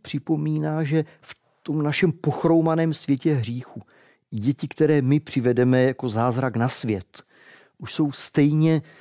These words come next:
to, co jsme jim předali, je něco sobeckého. A potřebují se už od malička učit to, že to naše já není na prvním místě. A potřebujeme se to učit pak i v dospělosti. A právě ta instituce vztahu rodiče a děti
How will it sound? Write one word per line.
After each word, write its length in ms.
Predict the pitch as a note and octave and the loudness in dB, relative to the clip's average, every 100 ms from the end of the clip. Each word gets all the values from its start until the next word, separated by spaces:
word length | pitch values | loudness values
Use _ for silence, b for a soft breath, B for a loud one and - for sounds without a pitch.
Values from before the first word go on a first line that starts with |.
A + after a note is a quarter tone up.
| b b b | b b b
to, 100 | - | -10
co 140 | - C#3 | -2 2
jsme 160 | D3 | 4
jim 140 | D#3+ D3+ | 4 2
předali, 580 | - C3+ B2+ C3+ G#2 F2 _ _ _ _ | 0 0 2 2 0 -6 _ _ _ _
je 100 | A2 | -2
něco 240 | A2 A#2+ D3+ | -2 -2 -4
sobeckého. 880 | - B2 C3 - - A2+ G2 E2 F2 _ _ _ _ _ _ _ _ | -2 0 0 -2 -2 0 2 -2 -12 _ _ _ _ _ _ _ _
A 120 | - | -12
potřebují 640 | G2+ - - - C#3 C#3+ C#3+ | -6 -6 -4 -4 -2 -2 -4
se 120 | - | -8
už 240 | - D#3+ - | -8 -10 -8
od 160 | - A#2+ | -6 -2
malička 500 | C#3 C3 B2+ - C3 | 0 0 -2 -6 -4
učit 580 | B2+ A2+ - G2+ - - _ _ _ - | -6 -10 -6 -8 -8 -20 _ _ _ -8
to, 140 | A#2 | -4
že 160 | G2+ A#2 | -2 -2
to 140 | C3+ | -2
naše 260 | A#2 - A#2+ | -4 -2 0
já 420 | G#2+ A#2 A#2 A#2+ - | 2 2 0 -4 -6
není 420 | B2 A2 A2+ A#2 b - | -2 0 0 -2 b -10
na 80 | G#2+ | -8
prvním 460 | - A2 A#2 A2 | -4 -2 -2 -2
místě. 520 | G2+ G#2 - - F#2 F2 _ _ _ _ _ _ _ | -4 -6 -8 -8 -12 -12 _ _ _ _ _ _ _
A 80 | |
potřebujeme 400 | G2+ A2 B2 A#2+ | -8 -2 2 2
se 100 | A2+ | 0
to 80 | A#2+ | -2
učit 220 | A2+ A2+ | -2 -4
pak 200 | - A#2 | -4 -4
i 40 | A2 | -4
v 60 | |
dospělosti. 840 | G#2 G2 - B2 A#2 A#2 - A#2 A#2 B B B B B _ | -6 -6 0 4 4 2 -4 -2 -2 B B B B B _
A 60 | - | -10
právě 260 | A#2 A#2 B2 | 0 0 2
ta 100 | D#3 | 0
instituce 640 | C#3 A#2+ C#3+ A#2+ - C#3+ | 0 -2 -4 -8 -4 -2
vztahu 420 | - - G#2+ A#2+ | -2 -2 0 2
rodiče 380 | A#2+ G#2+ A#2 - | 0 -2 -4 -2
a 80 | B2 | 0
děti 400 | A2+ A#2 C#3+ | -2 -4 -6